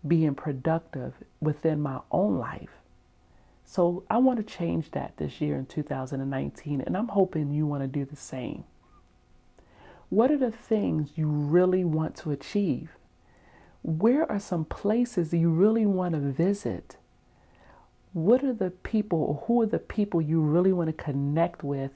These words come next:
and, you know, spend quality time with, whether they be your family or your friends? What is it going to take for us to actually write those things down and go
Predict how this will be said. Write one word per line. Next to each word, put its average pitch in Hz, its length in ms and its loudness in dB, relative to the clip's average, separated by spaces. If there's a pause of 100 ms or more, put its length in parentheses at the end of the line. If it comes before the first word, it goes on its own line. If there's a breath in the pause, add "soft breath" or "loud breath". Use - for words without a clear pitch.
(120)
and, 143 340 -2 (400 loud breath)
you 180 80 0
know, 156 120 2
spend 190 600 -2
quality 156 500 -2
time 135 480 -8
with, 107 240 -8 (440)
whether 156 260 4
they 151 160 0
be 151 160 0
your 139 200 -2 (120)
family 165 400 2
or 123 100 -2
your 123 160 -4
friends? - 720 -10 (1600 soft breath)
What 185 420 2 (100)
is 190 240 0
it - 140 -4
going 170 180 2
to 156 80 -2
take - 520 -4 (260)
for - 180 -2
us 147 300 -4
to - 200 -4 (120)
actually 131 760 -6 (680 soft breath)
write 160 440 2
those 170 300 2
things 139 340 -2
down 135 480 -8 (420 soft breath)
and 147 260 -2
go 160 280 2